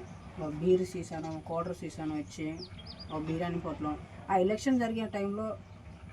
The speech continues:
మనల్ని ఒక మత్తులో ఉంచి వాళ్ళు ఓట్లు దండుకుంటున్నారు. అలాంటివి కాకుండా మనం,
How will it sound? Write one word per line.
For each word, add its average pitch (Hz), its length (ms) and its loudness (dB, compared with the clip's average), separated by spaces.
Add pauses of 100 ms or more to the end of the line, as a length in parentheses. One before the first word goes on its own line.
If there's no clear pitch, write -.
(100)
మనల్ని 185 380 8
ఒక 180 120 0
మత్తులో 185 420 2
ఉంచి 180 520 4 (240)
వాళ్ళు 165 240 0
ఓట్లు 165 420 2
దండుకుంటున్నారు. 151 680 0
అలాంటివి 220 600 4
కాకుండా 175 540 4 (680)
మనం, 165 260 2